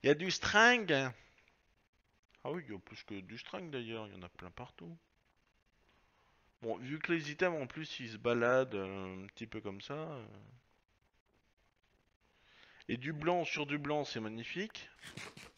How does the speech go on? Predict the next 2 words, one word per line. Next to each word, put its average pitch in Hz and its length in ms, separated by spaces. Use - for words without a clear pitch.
Bon, 170 280
allez. 185 300